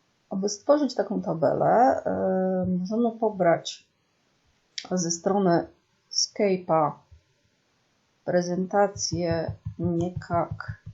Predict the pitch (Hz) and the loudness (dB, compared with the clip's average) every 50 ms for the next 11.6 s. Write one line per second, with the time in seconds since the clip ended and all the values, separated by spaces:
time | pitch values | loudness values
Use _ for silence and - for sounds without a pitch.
0 | _ _ - _ - 175 170 165 160 160 151 147 143 139 - - _ _ _ - | _ _ -14 _ -2 0 0 2 2 0 0 -2 -4 -8 -12 -20 _ _ _ -20
1 | _ _ - - _ _ - - _ - - - _ - - _ _ - - _ | _ _ -20 -20 _ _ -18 -18 _ -20 -20 -18 _ -20 -20 _ _ -20 -20 _
2 | - - - _ - - _ _ - - - - 180 175 170 - 330 339 - - | -20 -20 -20 _ -20 -20 _ _ -20 -18 -10 -6 -4 -4 -2 -2 -4 -4 -4 -6
3 | - - - _ _ _ _ _ _ _ _ _ _ _ - _ _ _ _ _ | -6 -8 -10 _ _ _ _ _ _ _ _ _ _ _ -20 _ _ _ _ _
4 | _ _ _ _ _ _ _ _ _ _ _ _ _ _ _ _ _ _ _ _ | _ _ _ _ _ _ _ _ _ _ _ _ _ _ _ _ _ _ _ _
5 | _ _ _ _ _ _ _ _ _ _ _ _ 214 - - 240 240 233 220 - | _ _ _ _ _ _ _ _ _ _ _ _ -8 2 2 4 4 6 6 6
6 | - - 208 208 - - - 208 202 214 226 233 233 226 226 214 214 202 196 202 | 6 4 0 0 4 8 8 10 12 12 12 12 12 8 4 4 4 2 0 2
7 | 208 202 196 196 196 196 196 190 196 202 208 208 - 226 226 220 214 214 - - | 4 6 8 8 8 8 8 6 6 4 2 2 2 0 2 2 2 0 2 0
8 | 214 214 - 196 190 - 202 202 202 202 208 202 190 160 165 196 208 202 190 185 | 0 2 2 0 0 2 2 2 2 2 0 -2 -2 -6 -8 -8 -6 -6 -6 -6
9 | - - 185 185 185 180 - 196 196 202 196 202 196 190 190 196 196 196 - - | -4 -4 -2 -2 -2 0 2 2 2 0 -2 -6 -4 -2 -2 -2 -2 -2 -2 -2
10 | 185 185 175 180 - _ _ _ _ - - - 196 196 196 190 190 190 185 185 | -2 -2 -2 -4 -10 _ _ _ _ -18 -4 0 2 4 6 6 8 8 8 6
11 | 185 180 175 175 170 170 - - 175 165 165 160 | 6 6 4 2 0 0 -4 -6 -4 -4 -4 -6